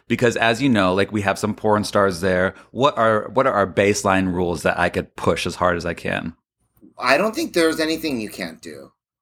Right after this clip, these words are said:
Speaker 1: Like, we can do f-, nudity. Can we finger somebody on stage?
Speaker 2: Yeah, you can do every, I mean, you can't finger somebody without their consent.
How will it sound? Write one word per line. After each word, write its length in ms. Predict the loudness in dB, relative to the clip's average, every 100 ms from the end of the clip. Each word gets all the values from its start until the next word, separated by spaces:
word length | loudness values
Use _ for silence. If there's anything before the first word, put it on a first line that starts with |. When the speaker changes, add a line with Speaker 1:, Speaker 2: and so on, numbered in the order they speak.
| _ _ _ _
Speaker 1:
Like, 160 | 0 2
we 100 | 2
can 100 | 4
do 120 | 2
f-, 160 | 0 0
nudity. 500 | 2 4 4 2 2
Can 200 | 0 0
we 100 | 0
finger 460 | -2 0 2 4 2
somebody 400 | -2 -4 -4 -4
on 120 | -4
stage? 460 | -4 -4 -6 -12 -20 _ _ _ _ _ _ _ _ _ _ _ _ _ _ _ _ _
Speaker 2:
Yeah, 460 | -6 0 4 4 0
you 180 | -2 -2
can 160 | 0 0
do 180 | 2 2
every, 240 | 0 -2
I 60 | 0
mean, 140 | 2
you 120 | 0 -2
can't 280 | -2 -2
finger 280 | -4 -2 -2
somebody 360 | -4 -4 -2 -2
without 300 | -4 -6 -8
their 140 | -12
consent. 760 | -14 -16 -8 -6 -6 -10 -18